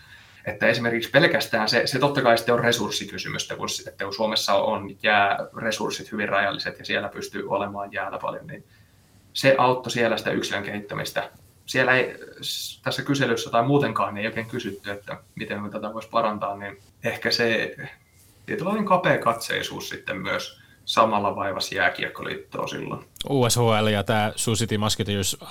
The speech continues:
Speaker 2: Iowassa jäi siis tosta esittelystä myöskin mainitsematta nimenomaan siinä askeleena ennen, ennen Boston Collegea, mutta, mutta, äh, nuori kuopiolainen, äh, <laughs> anteeksi, no, nuori tamperelainen <laughs> oikeastaan, ja nuori tamperelainen Am-, äh, Amerikkaan,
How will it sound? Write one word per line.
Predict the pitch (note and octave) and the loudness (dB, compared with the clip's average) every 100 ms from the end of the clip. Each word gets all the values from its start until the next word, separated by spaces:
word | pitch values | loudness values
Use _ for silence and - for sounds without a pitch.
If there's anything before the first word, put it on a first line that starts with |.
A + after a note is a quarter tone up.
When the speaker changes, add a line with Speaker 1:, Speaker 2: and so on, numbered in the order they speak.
| A2+ | 2
Speaker 2:
Iowassa | G2+ F#2+ F#2 G2+ | 4 4 2 2
jäi | G2 G2 | 2 2
siis | G2+ F#2 | 0 0
tosta | G#2 - | 0 2
esittelystä | A2+ C3+ - G#2+ G#2 G#2+ | 4 4 4 2 2 2
myöskin | G2+ F#2+ G#2 | 0 0 0
mainitsematta | G2+ G2+ G2 G#2+ G2 F#2+ | 2 2 0 0 0 0
nimenomaan | G2+ G2 G2 G2 F#2+ | -2 0 0 0 2
siinä | G2 G2 | 2 0
askeleena | G#2 G#2 F#2+ F#2+ | 0 0 0 2
ennen, | G#2+ A2+ G2+ F#2+ | 2 2 0 0
ennen | A#2+ A#2+ G2 | 0 2 2
Boston | G2+ - G2 | 0 0 -2
Collegea, | G2 G2 F#2+ G#2 F#2+ | 0 0 0 0 0
mutta, | F#2+ - G2+ - - - - - - | 0 0 -2 -4 -14 -12 -12 -4 4
mutta, | C3+ D3 | 4 4
äh, | C#3 - - - | 0 -2 -4 2
nuori | D#3 E3 C#3+ | 6 8 8
kuopiolainen, | D3+ C#3+ C3 A2+ A2 A2 A2 - G2 A#2 C3+ | 4 6 6 6 6 4 2 -2 -6 0 2
äh, | C#3 - | 2 2
<laughs> | |
anteeksi, | A2 F#2+ F2+ | 0 0 0
no, | G#2+ | 2
nuori | A2 G#2 G2+ - | 2 2 0 2
tamperelainen | B2 G#2+ G#2 F#2 G2 G2+ - | 2 4 2 4 4 2 2
<laughs> | |
oikeastaan, | C#3+ G2+ - G#2 G2 - F#3+ F#3+ F#3 | 2 4 4 2 0 0 0 2 2
ja | - A2 A2+ | 2 2 4
nuori | A#2+ B2 A2+ | 4 4 4
tamperelainen | B2 A2+ A2 G#2 G2+ G#2 | 4 4 4 4 4 2
Am-, | A2 G#2+ | 2 0
äh, | F2+ F#2+ G2+ | -2 -2 -2
Amerikkaan, | - A#2 A#2 G#2+ - A2 G2+ | 0 2 2 0 2 2 2